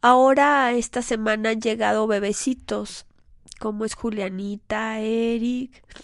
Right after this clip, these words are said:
este, Diego. Son bebés muy chiquititos, en los cuales el grupo de terapeutas van a iniciar la lucha para que caminen de manera más rápida,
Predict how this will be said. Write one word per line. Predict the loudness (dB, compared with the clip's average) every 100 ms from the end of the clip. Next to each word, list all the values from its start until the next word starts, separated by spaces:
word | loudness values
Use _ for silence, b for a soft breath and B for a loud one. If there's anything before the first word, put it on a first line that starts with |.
| B _ -20 -12
este, | -8 -8 -10 -12 -10 -6 -6 -8 -8
Diego. | -4 -2 -2 -4 -6 -8 -12 B B B B B _
Son | -2 -2 2
bebés | 4 4 4
muy | 2
chiquititos, | 2 0 -2 -4 -2 -4 -4 -8 -8 -14 -16 -8
en | -4 -2
los | -2 -2
cuales | 4 6 6 2 -2 -8 -18 _ -12
el | -2 -2
grupo | 0 -2 0
de | -2
terapeutas | -2 -2 -4 -2 -2 -2 -2 -4 -2
van | 0 0 0
a | -2
iniciar | -2 -4 -4 -2 0 0 -2
la | -4 -4
lucha | -2 -4 -4 -4 -4
para | -2 -2 -2
que | -2
caminen | -2 -2 0 0 2 -2 0
de | 0
manera | 0 -2 -4 -4
más | -4 -6
rápida, | -6 -10 -6 -6 -6